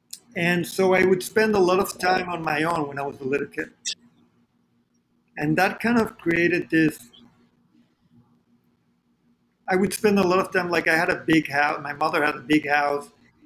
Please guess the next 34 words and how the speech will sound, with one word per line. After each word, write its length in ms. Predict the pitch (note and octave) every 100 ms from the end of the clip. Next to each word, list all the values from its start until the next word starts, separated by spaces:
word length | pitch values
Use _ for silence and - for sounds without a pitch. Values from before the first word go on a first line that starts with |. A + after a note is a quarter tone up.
| _ E3
in 100 | D#3
the 100 | D3+
countryside 840 | D#3 E3 D#3 E3 D#3 D#3 D#3 D#3
with 140 | D3 D3
a 60 |
lot 220 | C3+ D3 D3+
of 120 | D3+
land 520 | D3+ D3+ D3+ D3+ D3
where 160 | C#3 C#3+
I 60 | C3+
could 280 | - C#3+
just 220 | - D3 - -
be 100 | D3
by 160 | D3+ D3
myself. 720 | D3 - - C#3 C#3+ - - _ _ _ _ _ _ _ _ _ _ - - _ _ _ _ _ _ _ -
And 160 | D#3
I 160 | D#3+ F3+
would 240 | - G3+ - _ _
spend 300 | - G3+ G#3
a 40 |
lot 160 | G3+ G#3
of 140 | G#3
time 220 | - G3+ G3+
in 120 | E3+
nature, 440 | D#3+ E3+ - -
and 80 | D3+
I 120 | C#3+
think 260 | C#3+ A#3+ A#3
in 100 | D#3+
a 60 |
way 320 | C#3 D#3+ G#3+ A3
speaking 400 | - E3 D3+ E3
with 180 | D3
God, 300 | - D#3 G#3+